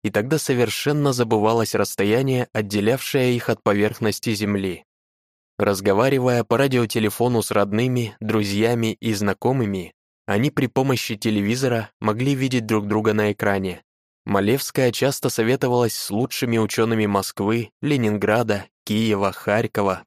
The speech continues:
по вопросам, возникавшим по ходу ее геологических и химических работ. Володя внес новую струю в их жизнь. Его подвижная фигурка уже на второй день после появления в снаряде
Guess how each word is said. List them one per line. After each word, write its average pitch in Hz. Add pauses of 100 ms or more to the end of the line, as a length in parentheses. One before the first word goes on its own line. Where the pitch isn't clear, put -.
по 104
вопросам, 127
возникавшим 113
по 104
ходу 117
ее 107
геологических 104
и 151
химических 110
работ. 95 (720)
Володя 107
внес 107
новую 110
струю 104
в 104
их 98
жизнь. 92 (420)
Его 101
подвижная 101
фигурка 113
уже 113
на 147
второй 123
день 113
после 107
появления 104
в -
снаряде 117